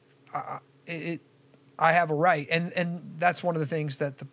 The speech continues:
pro L G B T Q plus activists are doing, is they're finding Christian businesses and they're purposely attacking them, um, and trying to get them to do these things. And when they don't, they,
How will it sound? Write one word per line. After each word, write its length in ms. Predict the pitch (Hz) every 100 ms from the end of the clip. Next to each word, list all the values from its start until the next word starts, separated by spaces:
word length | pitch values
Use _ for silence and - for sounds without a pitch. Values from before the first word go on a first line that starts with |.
| _
pro 200 | - 156
L 140 | 143 147
G 100 | 143
B 80 | 139
T 120 | -
Q 160 | 135 156
plus 220 | 147 131
activists 600 | - 208 202 151 135 -
are 60 |
doing, 380 | 127 208 214 147 - - - -
is 180 | 160 139
they're 140 | 156
finding 580 | 139 - 190 233 202 165
Christian 440 | 151 170 - 151 139
businesses 640 | 139 131 139 151 143 - - - - -
and 200 | 151 160
they're 100 | 147
purposely 640 | - - 185 180 - 160
attacking 580 | 147 - 175 196 175 151
them, 280 | 135 135 135 - _ _ _ _ -
um, 300 | 143 139 139
and 100 | 143
trying 240 | 170 156
to 60 | 139
get 300 | 127 160 151
them 220 | 139 139
to 340 | - 139 127 - _ -
do 140 | 160 185
these 220 | 156 -
things. 260 | 135 131
And 140 | 123 143
when 120 | 147
they 120 | 139
don't, 520 | 135 127 214 151 123 - _ _ _ _ _ _
they, 460 | - 151 143 143 131